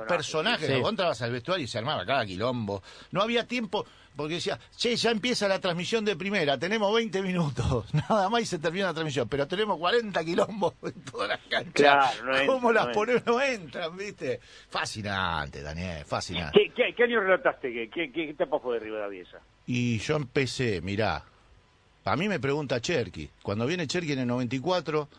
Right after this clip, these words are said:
Speaker 1: hacemos noventa y cinco vestuario, como hacías vos con Morales y García Blanco.
Speaker 3: Claro.
Speaker 1: Con Centra hacíamos vestuario de los partidos principales, vos con Federico Abadí,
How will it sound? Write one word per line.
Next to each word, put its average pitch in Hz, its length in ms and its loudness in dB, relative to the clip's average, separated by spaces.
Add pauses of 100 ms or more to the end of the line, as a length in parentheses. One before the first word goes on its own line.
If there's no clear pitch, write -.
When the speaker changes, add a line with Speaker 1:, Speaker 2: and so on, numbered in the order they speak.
(400)
Speaker 1:
hacemos 135 400 0
noventa 120 380 0
y 123 80 -2
cinco 139 460 -2
vestuario, 123 560 0
como 120 180 0
hacías 160 220 0
vos 180 160 0
con 135 300 -2
Morales 131 480 0
y 139 40 0
García 135 260 0
Blanco. 170 440 -2 (220)
Speaker 3:
Claro. 175 380 6
Speaker 1:
Con 139 200 2
Centra 180 340 0
hacíamos 143 320 0
vestuario 160 420 0
de 135 40 0
los 117 100 0
partidos 120 340 0
principales, 131 480 0
vos 147 100 4
con 131 160 0
Federico 123 340 2
Abadí, 156 420 2